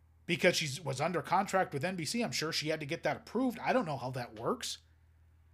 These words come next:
But she wasn't suspended. She took time off. You're, Al Michaels missed some games. You, they, they have some vacation time. They, they can take a couple weeks off here or there during the season. It's how,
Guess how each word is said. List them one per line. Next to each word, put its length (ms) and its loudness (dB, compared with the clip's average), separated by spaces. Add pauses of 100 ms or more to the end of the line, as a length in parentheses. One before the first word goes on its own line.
(720)
But 140 2
she 100 4
wasn't 360 6
suspended. 600 2
She 120 -2
took 260 0
time 360 0
off. 240 0
You're, 140 -2 (540)
Al 200 10
Michaels 400 4
missed 180 2
some 160 -2
games. 540 0 (1500)
You, 180 0 (180)
they, 360 -2
they 120 4
have 200 6
some 240 4
vacation 840 2
time. 320 -4
They, 140 -2
they 320 -4 (140)
can 220 -2
take 220 0
a 60 -6
couple 300 0
weeks 300 -2
off 220 4
here 200 0
or 100 4
there 220 2
during 280 -4
the 80 -6
season. 400 -6
It's 140 -8
how, 260 2